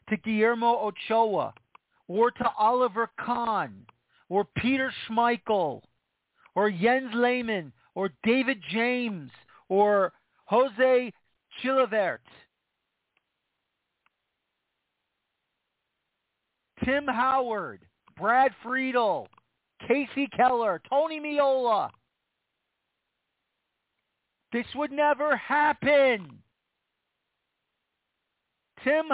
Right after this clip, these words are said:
Howard would never happen to him. Oswaldo Sanchez, it would never happen to him.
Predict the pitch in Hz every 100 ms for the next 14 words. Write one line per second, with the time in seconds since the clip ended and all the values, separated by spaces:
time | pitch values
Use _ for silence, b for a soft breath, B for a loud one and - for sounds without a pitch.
0 | - 277 311 294 269 254 214 151 110 _
1 | _ - 214 202 240 214 226 196 220 202
2 | 202 196 190 185 190 160 123 101 - _
3 | _ _ _ _ _ _ _ _ _ _
4 | _ _ _ _ _ _ _ _ _ _
5 | _ _ _ _ _ _ _ _ _ _
6 | _ _ _ _ _ _ _ _ _ _
7 | 160 202 190 285 320 311 302 - 294 302
8 | 294 - 247 233 185 143 b b b 185
9 | 202 190 226 208 214 185 208 - 185 185
10 | 165 180 151 117